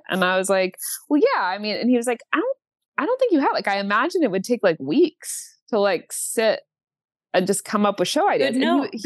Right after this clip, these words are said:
Speaker 1: he's
Speaker 2: note. <laughs>
Speaker 1: absolutely right. But I was like, "I can't possibly just sit around for weeks coming up with T V show ideas for a show I might never have." But the flip of that is I'll never get a T V show unless I come up with a good enough idea. <laughs> I'm like,
Speaker 2: Yeah.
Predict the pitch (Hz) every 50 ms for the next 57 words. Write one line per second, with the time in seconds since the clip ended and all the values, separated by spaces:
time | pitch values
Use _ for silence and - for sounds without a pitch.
0 | 294 277 240 277 311 302 262 233 214 - - 302 294 262 233 - - 247 285 311
1 | 370 392 - - - 440 415 330 311 311 311 269 269 294 302 302 285 240 208 226
2 | 220 185 165 170 196 294 453 - 480 - - _ _ _ _ _ _ _ _ -
3 | 269 285 294 285 277 311 294 - - 392 - 508 - 466 - - - 208 208 247
4 | 254 277 233 220 208 202 208 202 - - 240 220 233 233 226 226 202 208 196 180
5 | 160 202 226 240 185 214 - 262 220 220 233 240 208 226 208 175 - - 226 208
6 | 196 208 220 262 247 254 208 190 185 180 185 190 175 - 202 196 185 - - 208
7 | 220 226 214 208 202 175 151 180 180 185 190 190 190 180 175 190 196 262 320 240
8 | 170 139 147 - - _ _ _ _ _ - 269 233 302 302 - - - 277 370
9 | 508 - 440 247 185 185 165 160 190 - - 262 277 277 285 269 262 262 294 320
10 | 359 415 440 285 233 254 294 440 427 311 - 285 269 269 311 494 508 - 254 196
11 | 180 180 - - - 262 254 269 311 359 - 370 311 269 - 381 311 302 320 339
12 | - 320 302 285 240 196 254 262 285 302 294 302 311 302 311 285 277 269 226 302
13 | 392 554 453 - - _ _ _ _ _ _ _ _ _ - 330 311 294 285 285
14 | 294 285 196 190 180 175 170 170